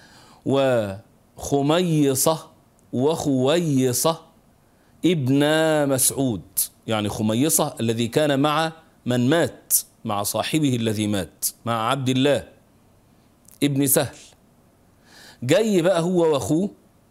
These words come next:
اسمه خميصة، جاي مع أخيه خويصة ابن مسعود، ومع عبد الرحمن أخو القتيل عبد الرحمن ابن سهل،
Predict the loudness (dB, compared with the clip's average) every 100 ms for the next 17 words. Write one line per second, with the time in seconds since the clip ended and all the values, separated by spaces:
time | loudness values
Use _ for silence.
0 | _ _ _ _ _ _ _ _ _ _
1 | _ _ _ _ _ _ -2 0 0 0
2 | 0 2 2 2 0 2 2 2 0 0
3 | -2 0 -2 -2 -6 -2 0 2 2 2
4 | 0 0 0 -2 -4 -16 _ _ _ _
5 | _ _ _ 0 2 2 2 2 2 -2
6 | -2 -8 -8 -20 -20 -4 -2 2 2 2
7 | 0 0 0 0 2 0 0 0 2 0
8 | 0 -2 0 -2 -2 -2 0 0 -4 -16
9 | -20 -20 _ _ _ _ -4 -4 0 0
10 | 0 -2 0 0 2 0 0 0 0 -2
11 | -4 -8